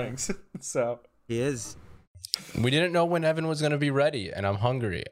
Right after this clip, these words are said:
Speaker 3: all right?
Speaker 1: Oh, it's
Speaker 3: It's
Speaker 1: true.
Speaker 3: important. I gotta eat. I'm a growing boy.
Speaker 2: I was born ready.
Speaker 1: <laughs> Obviously,
Speaker 2: I came out of the
Speaker 3: Right.
Speaker 2: womb with a
Speaker 1: ob-,
Speaker 2: cigarette and a sidekick.
Speaker 1: stop saying that stupid
Speaker 2: <laughs>
Speaker 1: said, obviously,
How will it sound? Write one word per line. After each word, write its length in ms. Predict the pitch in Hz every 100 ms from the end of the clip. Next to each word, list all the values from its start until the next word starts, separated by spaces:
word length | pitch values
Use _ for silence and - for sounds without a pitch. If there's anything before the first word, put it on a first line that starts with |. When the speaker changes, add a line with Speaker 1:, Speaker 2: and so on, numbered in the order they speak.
| -
Speaker 3:
all 80 |
right? 320 | 90 90 101 131
Speaker 1:
Oh, 80 | 156
it's 220 | 139 - -
Speaker 3:
It's 160 | 92
Speaker 1:
true. 80 | 104
Speaker 3:
important. 560 | - 127 127 - 85 - _ _ _ _ _ _ -
I 100 | 110
gotta 340 | 117 117 -
eat. 220 | 113 95 -
I'm 120 | 104
a 40 | 95
growing 380 | 101 113 110
boy. 320 | 95 101 101 85 - -
Speaker 2:
I 60 | 143
was 160 | 180 131
born 280 | 117 147 139
ready. 280 | 101 95 98 - - - _ _ _ _ -
Speaker 1:
<laughs> 520 | - - - 294 -
Obviously, 440 | 180 214 - 277
Speaker 2:
I 20 |
came 80 | 247
out 40 | 131
of 60 |
the 60 | 120
Speaker 3:
Right. 80 | 117
Speaker 2:
womb 100 | 123
with 80 | 127
a 20 |
Speaker 1:
ob-, 180 | 175 175
Speaker 2:
cigarette 460 | 151 127 117 120 113
and 80 |
a 40 | 110
sidekick. 560 | - 117 113 - 107 98
Speaker 1:
stop 640 | - - 165 165 185 - _
saying 500 | - - 151 139 131
that 220 | 117 -
stupid 1000 | - - - - _ 156 139 143 135 135 - - - - - 508 - -
Speaker 2:
<laughs> 920 | - 1077 - 640 - - - - _
Speaker 1:
said, 260 | - 175 127 147
obviously, 640 | 170 220 233 220 151